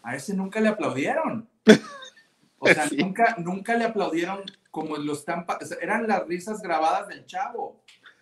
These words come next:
Speaker 1: ¿no? Entonces, eso fue, eso para mí sí fue como, como,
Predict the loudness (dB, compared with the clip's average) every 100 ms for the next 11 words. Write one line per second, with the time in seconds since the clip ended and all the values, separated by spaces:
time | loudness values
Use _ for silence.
0 | _ _ _ _ _ -14 -10 -10 -10 -8
1 | -6 -4 -6 -6 _ -10 -8 -4 -4 0
2 | 0 -2 -6 -2 0 0 -2 -4 -6 -2
3 | -4 -4 -4 -4 -4 -6 -6 -4 -4